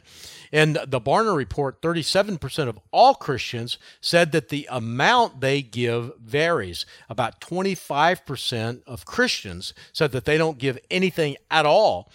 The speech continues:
to their church. Only twenty-one percent said that they gave the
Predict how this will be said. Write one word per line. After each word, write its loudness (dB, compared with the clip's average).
to -4
their -4
church. -12
Only -2
twenty-one -2
percent -6
said -6
that -10
they -4
gave -4
the -4